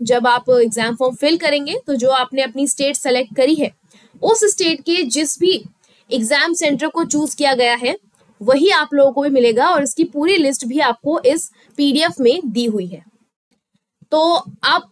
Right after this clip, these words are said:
आगे हम बात करते हैं कि क्या-क्या यहाँ पर vacancies हैं। तो जैसे कि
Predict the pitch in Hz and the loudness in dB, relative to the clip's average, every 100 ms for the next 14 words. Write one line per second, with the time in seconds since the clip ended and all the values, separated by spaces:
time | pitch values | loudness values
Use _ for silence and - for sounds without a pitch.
0 | 269 277 294 415 427 294 254 294 - 262 | -2 0 2 0 0 2 2 0 0 -2
1 | 226 311 262 302 - _ _ _ _ _ | 0 0 2 0 -8 _ _ _ _ _
2 | _ _ _ _ - _ _ 339 403 370 | _ _ _ _ -20 _ _ 0 0 -2
3 | - 339 339 359 403 392 302 311 339 294 | -4 0 0 0 0 0 -2 -2 0 -2
4 | 247 247 247 320 294 320 349 294 269 269 | 0 0 0 -2 -2 -2 -2 -2 0 -2
5 | 294 320 330 | -4 -2 -4